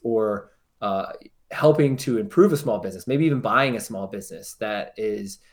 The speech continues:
is doing well but could be modernized, or maybe the, the person is retiring. Um,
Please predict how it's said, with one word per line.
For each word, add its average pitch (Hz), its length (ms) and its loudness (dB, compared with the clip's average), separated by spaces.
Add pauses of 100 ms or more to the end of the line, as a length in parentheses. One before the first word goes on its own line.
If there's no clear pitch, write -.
(160)
is 110 140 -6
doing 156 300 6
well 135 260 4
but 113 240 -2
could 120 160 -6
be 117 140 -4
modernized, 110 640 -2
or 110 180 -2
maybe 110 240 -2
the, 104 420 -6
the - 60 -16
person 131 300 -4
is 101 80 -12
retiring. 104 560 -2 (520)
Um, 104 420 -6